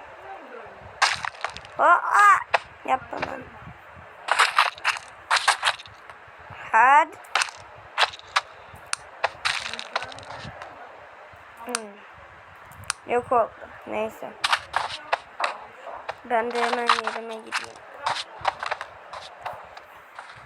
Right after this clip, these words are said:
Benim robota ne oldu?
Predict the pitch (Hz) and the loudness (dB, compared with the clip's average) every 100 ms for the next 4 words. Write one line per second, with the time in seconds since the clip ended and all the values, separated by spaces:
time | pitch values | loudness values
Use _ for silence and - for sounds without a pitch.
0 | - - - - - - - - - - | -16 -16 -16 -16 -16 -16 -16 -18 -18 -18
1 | - - - - 247 254 247 277 285 302 | -16 -16 -14 -8 0 0 0 0 4 6
2 | 311 320 330 339 370 392 - | 6 4 2 0 -2 -2 -2